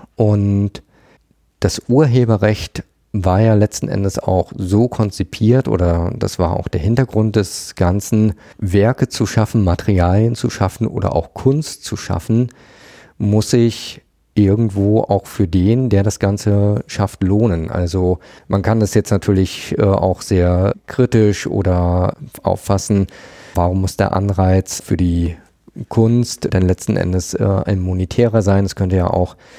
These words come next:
ein ganz anderer sein. Aber wir stehen hier natürlich auch, äh, vor der Herausforderung, wer schafft denn eigentlich Materialien, wer schafft denn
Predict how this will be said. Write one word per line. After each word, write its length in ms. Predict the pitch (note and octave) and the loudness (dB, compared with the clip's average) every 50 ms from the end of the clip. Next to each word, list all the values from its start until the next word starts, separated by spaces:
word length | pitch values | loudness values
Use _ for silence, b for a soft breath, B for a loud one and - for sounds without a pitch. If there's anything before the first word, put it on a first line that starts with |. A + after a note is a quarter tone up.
| B B B B | B B B B
ein 420 | - G2 F#2 F2+ F2+ F2+ F2 E2+ - _ _ _ - | -2 0 0 2 0 0 -2 -4 -8 _ _ _ -4
ganz 240 | - F2 F2 F2 - | -4 -4 -2 -4 -4
anderer 400 | - F#2 G#2 A2 G2+ F#2+ F2+ E2 | -4 -2 0 0 2 0 0 -2
sein. 400 | - E2 E2 F2 F#2 G#2+ A2+ - B B B B B B B B - - | 0 -2 -2 0 0 -2 -4 -6 B B B B B B B B -10 -2
Aber 200 | - A2+ A#2 A2 | 0 2 2 2
wir 100 | G#2 G#2 | 2 0
stehen 300 | - - - G2+ G#2+ A#2 | -2 0 2 2 2 2
hier 180 | A2 G2+ A#2 A#2 | 2 2 2 2
natürlich 540 | A#2+ B2 A#2 - - A#2+ A2+ A2+ - - - | 2 2 0 0 2 2 2 2 0 -2 -2
auch, 440 | - F#2 G2 A2 A#2 - - - - | 0 2 2 2 0 -2 -6 -14 -12
äh, 240 | - - A#2+ A2+ G2+ | -6 -4 -4 -4 -2
vor 160 | - - A2+ | -2 -2 0
der 120 | G#2 F#2+ | 0 2
Herausforderung, 1000 | F#2 G2+ F#2 F#2 G2+ A2 - - - A2+ A2 G#2+ A2 G2+ G#2+ G#2+ A2 A2 A2 - - - _ _ _ _ _ | 2 2 2 2 2 0 0 0 0 0 0 0 0 0 0 0 0 -2 -2 -4 -8 -14 _ _ _ _ _
wer 480 | - A2 G2 F#2 G2 G2+ G#2+ A#2 A#2+ A#2+ | -6 -4 0 2 2 4 4 4 4 2
schafft 400 | - - - A2 A2+ - - - | 0 0 -2 -2 -2 -2 -2 -2
denn 400 | C3 B2+ B2+ B2+ B2+ B2+ B2+ B2+ | 0 0 2 2 2 2 0 -2
eigentlich 920 | - - - F#2 G2 G#2 A2+ A#2+ A#2 - A2+ A2+ A2 A2 G#2 - - - - | -2 -2 0 0 2 2 2 0 0 2 2 2 2 2 0 -4 -8 -10 -6
Materialien, 1160 | - G#2 F#2+ G2 - - - G#2 F#2 F2 F2+ F2+ G2+ A2+ A#2 A#2 B2+ B2 A#2+ A#2+ A#2+ A2 F#2+ | -4 -2 -2 -2 -2 0 -2 0 0 2 2 2 2 2 2 2 2 2 2 2 0 0 2
wer 220 | G2 F#2+ G2 G2 | 2 2 2 2
schafft 420 | F#2 - - G#2+ G#2+ - - - - | 0 0 -2 -2 -2 -4 -4 -2 0
denn 520 | G#2 G2+ F#2+ G2 G2 G2 G2 - - | 0 0 2 0 0 -2 -2 -4 -4